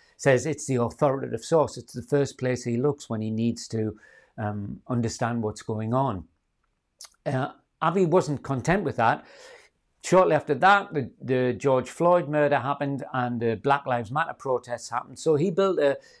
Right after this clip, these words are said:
a, a, a website which was tracking the protests around the U S. He, he did these websites in about three days. It's astonishing. It won him the Webby Person of the Year. And when I spoke to Avi,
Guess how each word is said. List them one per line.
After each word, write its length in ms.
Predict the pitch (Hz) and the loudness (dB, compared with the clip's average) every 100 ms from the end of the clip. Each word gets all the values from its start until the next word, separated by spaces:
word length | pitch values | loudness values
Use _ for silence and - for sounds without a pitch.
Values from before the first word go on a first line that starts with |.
| - | -2
a, 140 | 127 123 - | -2 -2 -2
a, 580 | 131 127 123 - 120 - 120 | 0 0 -2 -2 -6 -6 -4
a 40 | |
website 600 | 107 185 151 135 123 - | 0 0 0 -4 -4 -4
which 180 | 131 - | -6 -4
was 160 | 127 | -8
tracking 600 | - - 170 165 139 120 - _ _ - | -8 0 0 0 -6 -8 -12 _ _ -6
the 80 | - | -6
protests 680 | - 165 156 131 113 - | 4 4 4 -2 -4 -6
around 400 | 135 110 135 131 | -6 -2 -2 -2
the 80 | 120 | -4
U 280 | 107 120 120 | -2 -2 0
S. 400 | 107 92 - - _ _ _ _ _ _ - | -2 -6 -14 -16 _ _ _ _ _ _ -18
He, 360 | 117 139 175 151 | -4 0 2 0
he 180 | 135 | 0
did 220 | 165 208 214 | 4 4 4
these 180 | 180 | -2
websites 440 | 143 156 139 143 143 | 0 0 0 -4 -2
in 100 | 143 | -2
about 400 | 139 160 156 147 | 0 -2 -4 -8
three 360 | - 143 143 | -8 -2 -2
days. 420 | 127 117 104 98 123 | 0 -2 -2 -4 -10
It's 200 | 123 - | -12 -12
astonishing. 720 | - - 151 147 123 107 92 - _ _ _ _ | -12 -2 -2 -2 -4 -10 -12 -18 _ _ _ _
It 180 | 185 180 | 0 0
won 260 | 165 208 226 | 4 4 4
him 400 | 156 139 135 139 | 2 0 -4 -2
the 100 | 127 | -2
Webby 360 | 123 165 156 | 0 0 0
Person 420 | 151 139 139 - 131 | -4 -4 -4 -4 -8
of 140 | 107 | -4
the 80 | 120 | -2
Year. 360 | 117 110 95 - _ _ - _ | 0 -2 -4 -12 _ _ -20 _
And 220 | 127 131 | -6 -2
when 160 | 139 190 | 0 2
I 160 | 208 196 | 0 -2
spoke 480 | - - 185 185 | -8 0 0 0
to 160 | - 110 | -4 -6
Avi, 320 | - 104 104 | -6 -8 -12